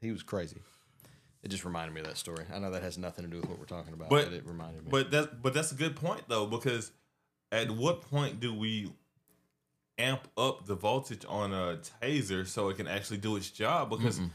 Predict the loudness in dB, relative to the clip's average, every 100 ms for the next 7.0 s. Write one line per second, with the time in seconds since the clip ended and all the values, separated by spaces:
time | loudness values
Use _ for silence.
0 | -6 2 6 8 6 2 -10 -20 -20 -4
1 | 2 6 4 4 2 6 8 8 6 4
2 | 4 2 2 4 2 4 2 2 0 2
3 | 2 0 2 4 4 2 -8 -6 0 4
4 | 6 6 4 2 0 -4 -4 0 0 -2
5 | -8 _ _ 2 4 0 -6 -2 2 4
6 | 4 2 -2 _ _ _ _ 0 0